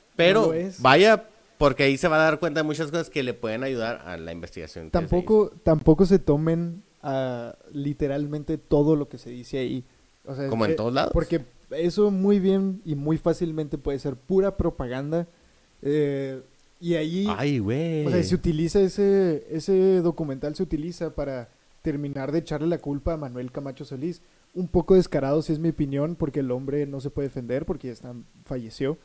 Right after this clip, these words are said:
Speaker 2: Falleció en el dos mil catorce o quince, creo. Y este documental lo grabaron en el dieciocho o el diecinueve, ¿no?
Speaker 1: Ya.
Speaker 2: Entonces,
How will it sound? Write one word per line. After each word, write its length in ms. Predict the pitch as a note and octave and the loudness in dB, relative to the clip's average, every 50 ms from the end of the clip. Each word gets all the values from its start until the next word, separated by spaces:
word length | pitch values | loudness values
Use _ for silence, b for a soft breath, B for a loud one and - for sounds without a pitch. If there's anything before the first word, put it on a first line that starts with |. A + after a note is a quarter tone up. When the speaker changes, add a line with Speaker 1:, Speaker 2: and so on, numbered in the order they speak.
| b b b b b b | b b b b b b
Speaker 2:
Falleció 340 | - D3+ C#3 C3+ B2 - C#3 | -6 -4 -4 -4 -2 -4 -6
en 60 | C3 | -6
el 80 | C#3 C#3 | -4 -6
dos 140 | C#3 C3+ A#2+ | -6 -6 -6
mil 140 | B2+ B2+ B2 | -8 -8 -6
catorce 480 | D3 C3 - C3+ C#3 D3 - - D#3+ | -6 -8 -6 -6 -8 -8 -8 -8 -6
o 140 | D3+ C3+ B2 | -6 -6 -8
quince, 380 | - - C#3+ D3 D3+ - E3 D#3 | -10 -12 -12 -12 -10 -10 -10 -8
creo. 300 | - D3+ E3 F3+ F#3+ b b b b b b - | -6 -6 -6 -6 -6 b b b b b b -6
Y 120 | D3 D3 | -4 -4
este 520 | C#3+ C3 - - D#3+ D#3 D#3 D#3+ D#3 C#3+ B2+ C#3+ | -4 -4 -2 0 2 4 4 4 4 2 0 0
documental 720 | C#3 D3 C#3+ - D3 C#3+ C3+ B2 - C3+ C3+ C#3 C#3 C#3 | -2 0 0 0 -2 -2 -2 -2 -2 -2 -2 -2 -2 -2
lo 80 | C#3+ D#3 | -2 -2
grabaron 340 | D3+ C#3+ B2+ B2 C3 C3+ C#3+ | -2 -2 -4 -4 -6 -10 -10
en 100 | C#3+ C#3 | -10 -10
el 140 | C3 B2 A2+ | -10 -10 -10
dieciocho 460 | A#2+ A#2+ - - C3+ B2+ B2+ - C#3 | -12 -12 -6 -4 -4 -4 -2 -4 -6
o 20 | B2+ | -6
el 80 | A#2 | -6
diecinueve, 440 | A#2+ A#2 - B2+ A#2+ B2 A#2+ A#2+ A#2 | -8 -10 -12 -10 -10 -10 -10 -10 -12
¿no? 160 | A2+ A#2+ C#3 C#3+ b b b b b b b b b - G#2+ F2 | -12 -14 -16 -16 b b b b b b b b b -20 -16 -14
Speaker 1:
Ya. 140 | C#2+ A1 - - _ - | -14 -14 -14 -18 _ -10
Speaker 2:
Entonces, 800 | - D#3 C3+ D#3 D3+ D3+ - E3+ E3+ E3+ E3+ D#3+ D3 C3 - | -10 -6 -2 -2 -2 0 2 2 4 4 2 0 -4 -12 -16